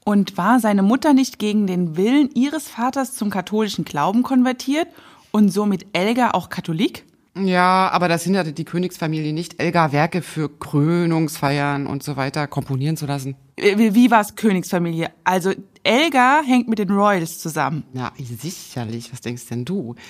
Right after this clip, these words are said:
Speaker 2: Er war in direktem Austausch mit König Edward dem Siebten, der bei einem Empfang im November neunzehnhunderteins vorschlug, dass man doch Elgar beauftragen solle, ein Werk zur Feier der bevorstehenden Krönung zu schreiben.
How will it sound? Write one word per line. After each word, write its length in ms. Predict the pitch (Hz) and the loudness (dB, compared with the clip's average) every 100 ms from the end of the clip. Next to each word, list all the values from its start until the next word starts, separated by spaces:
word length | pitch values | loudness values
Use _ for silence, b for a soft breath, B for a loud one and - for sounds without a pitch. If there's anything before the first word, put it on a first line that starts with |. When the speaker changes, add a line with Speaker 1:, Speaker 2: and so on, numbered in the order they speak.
| B B B | B B B
Speaker 2:
Er 160 | 139 | 2
war 200 | 165 160 | 2 0
in 140 | 143 139 | -2 -2
direktem 580 | 143 185 - - 170 | 0 0 -2 -6 -4
Austausch 720 | - 139 139 - 165 165 160 | 0 2 0 -4 0 0 0
mit 220 | 143 127 - | -2 -4 -4
König 460 | - 202 202 202 - | -2 0 0 -2 -2
Edward 560 | 165 143 123 113 - | -2 -4 -6 -6 -8
dem 180 | 117 127 | -8 -8
Siebten, 640 | - 117 _ - 156 233 285 B B B | -8 -14 _ -12 -10 -10 -12 B B B
der 120 | 180 | 0
bei 100 | 170 | 2
einem 240 | 135 160 151 | 2 0 0
Empfang 400 | 143 135 131 220 | -2 -4 -2 0
im 120 | 175 | 0
November 360 | 147 135 170 170 | 0 0 0 2
neunzehnhunderteins 840 | 143 165 220 170 143 139 151 165 | 2 2 0 -2 -2 -4 -4 -4
vorschlug, 680 | - 143 151 - 196 226 - | -4 -2 -2 -2 -4 -4 -2
dass 200 | 170 160 | -2 2
man 140 | 160 151 | 2 2
doch 160 | 143 - | -2 -4
Elgar 340 | 131 160 190 | -2 2 2
beauftragen 640 | 151 143 - - 135 135 | 2 0 -4 -6 -4 -4
solle, 440 | 127 127 131 175 - | -4 -4 -2 -4 -2
ein 300 | 143 147 127 | -2 -2 -2
Werk 380 | 127 151 185 - | -4 -4 -8 -10
zur 180 | 170 | -10
Feier 400 | 151 - 139 185 | -8 -6 -4 -4
der 120 | 180 143 | -4 -4
bevorstehenden 760 | 160 - 135 131 147 156 156 | -6 -6 -6 -6 -6 -6 -6
Krönung 400 | 156 180 170 104 | -4 0 0 -2
zu 100 | 98 | -6
schreiben. 460 | - - 120 120 | -6 -2 -2 -4